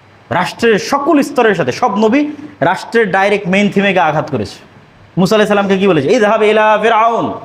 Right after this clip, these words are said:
সরাসরি যে রাষ্ট্রনেতা, তার কাছে যাওয়ার আদেশ। তাহলে মূসা আলাইহিস সালাতু ওয়াস সালাম কখনোই বিজয়ী হতে পারবেন না।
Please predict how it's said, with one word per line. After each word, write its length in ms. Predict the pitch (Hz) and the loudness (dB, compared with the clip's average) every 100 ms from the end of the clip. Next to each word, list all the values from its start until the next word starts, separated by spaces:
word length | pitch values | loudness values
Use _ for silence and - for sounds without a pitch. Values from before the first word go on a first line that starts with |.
| - - - - - _ | -20 -20 -20 -20 -20 _
সরাসরি 480 | - 226 254 - 262 | -4 0 0 0 0
যে 100 | 226 | 2
রাষ্ট্রনেতা, 680 | 226 202 - 208 160 113 85 - - - - | 0 -2 -4 0 0 -2 -4 -10 -20 -10 -6
তার 120 | 214 | -2
কাছে 220 | 208 196 | 0 2
যাওয়ার 220 | 190 170 | 2 2
আদেশ। 220 | 143 110 - - - - - - - - - - - | 0 -2 -10 -18 -20 -20 -20 -20 -20 -20 -20 -12 -4
তাহলে 180 | 165 | -2
মূসা 300 | 190 220 - | 2 2 2
আলাইহিস 180 | 302 285 | 2 2
সালাতু 260 | 277 254 247 | 2 0 0
ওয়াস 220 | 214 - | -2 -2
সালাম 340 | 202 202 165 165 | 0 0 0 -2
কখনোই 260 | 226 285 | 0 2
বিজয়ী 360 | 226 214 277 330 | 2 2 4 4
হতে 240 | 254 247 | 2 2
পারবেন 300 | 214 170 143 | 2 2 0
না। 220 | 117 98 | 0 -4